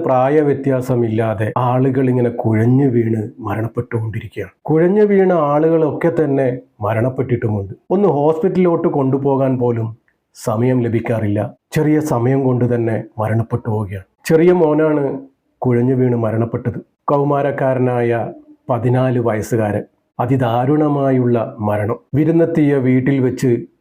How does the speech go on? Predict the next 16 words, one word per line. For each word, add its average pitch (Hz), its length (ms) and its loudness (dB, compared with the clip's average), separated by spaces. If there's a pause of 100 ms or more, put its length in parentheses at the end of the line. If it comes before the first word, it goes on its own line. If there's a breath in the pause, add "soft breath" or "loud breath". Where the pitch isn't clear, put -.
(160)
സ്വന്തം 160 400 2
അനിയന്റെ 151 500 2
മുന്നിൽ 123 320 2 (420)
കുഴഞ്ഞു 127 440 2
വീഴുകയാണ്. 110 560 0 (200)
കണ്ണൂർ 170 260 4 (100)
കാഞ്ഞിരോട് 160 600 2
സ്വദേശി 135 460 2 (220)
റിയാൻ 117 280 2 (380)
പാലക്കാടുള്ള 165 680 4 (140)
കുടുംബ 135 320 2 (140)
വീട്ടിൽ 135 340 0 (280)
കുഴഞ്ഞു 151 420 4
വീണാണ് 135 400 2 (440)
മരണപ്പെട്ടിരിക്കുന്നത്. 107 800 0 (460)
ഇന്നാ 120 180 4